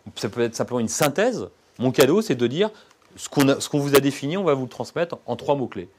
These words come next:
Voilà ce que vous avez retenu, ce que vous devez retenir de lance-, de ce lancement de produit,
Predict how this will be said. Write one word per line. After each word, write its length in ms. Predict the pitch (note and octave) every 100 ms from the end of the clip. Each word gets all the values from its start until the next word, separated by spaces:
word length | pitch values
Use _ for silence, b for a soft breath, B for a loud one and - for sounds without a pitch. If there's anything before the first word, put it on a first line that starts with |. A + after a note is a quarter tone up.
| b -
Voilà 220 | A#2+ E3
ce 60 | -
que 80 |
vous 140 | B2+ B2
avez 260 | B2+ A#2+ B B B F#2+
retenu, 460 | G#2 C#3+ C3 E3
ce 60 | -
que 80 | B2+
vous 100 | A#2+
devez 160 | A#2
retenir 420 | B2 A#2 A#2+ D3+
de 60 | C3+
lance-, 300 | A2+ G#2+ -
de 100 | A2+
ce 120 | -
lancement 220 | A2+ -
de 60 | G#2+
produit, 480 | - G2+ G2+ C3